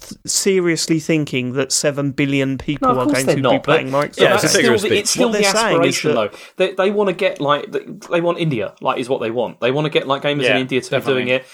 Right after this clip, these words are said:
Speaker 2: China, they're
Speaker 3: Yeah.
Speaker 2: not gonna get in there because of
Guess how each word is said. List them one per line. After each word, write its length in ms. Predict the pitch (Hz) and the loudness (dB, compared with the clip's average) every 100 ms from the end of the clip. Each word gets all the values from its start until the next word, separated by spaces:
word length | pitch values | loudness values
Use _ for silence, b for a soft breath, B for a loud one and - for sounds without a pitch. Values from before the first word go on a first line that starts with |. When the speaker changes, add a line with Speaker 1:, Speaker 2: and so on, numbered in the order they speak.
| B B - | B B -12
Speaker 2:
China, 300 | - 175 156 | -2 0 2
they're 100 | 143 | 2
Speaker 3:
Yeah. 40 | |
Speaker 2:
not 120 | 143 | 0
gonna 160 | 123 117 | -2 -2
get 120 | - | -2
in 120 | 120 | -2
there 200 | 110 117 | -2 -2
because 540 | 120 117 120 110 - - | 0 -2 -4 -4 -6 -2
of 300 | 127 104 | -2 -2